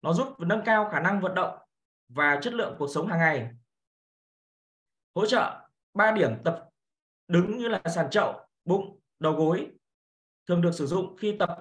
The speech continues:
ờ, đứng và đi bộ trong tư thế thẳng và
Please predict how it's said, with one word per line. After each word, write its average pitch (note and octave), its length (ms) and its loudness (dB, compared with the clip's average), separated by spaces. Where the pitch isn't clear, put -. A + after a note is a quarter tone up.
ờ, C#3+ 340 -2
đứng E3+ 220 2
và F#3 80 -2
đi F#3 80 -2
bộ - 340 -4
trong A3 460 -4
tư G#3+ 160 0
thế F#3+ 180 0
thẳng A#2 340 -6
và C#3 480 0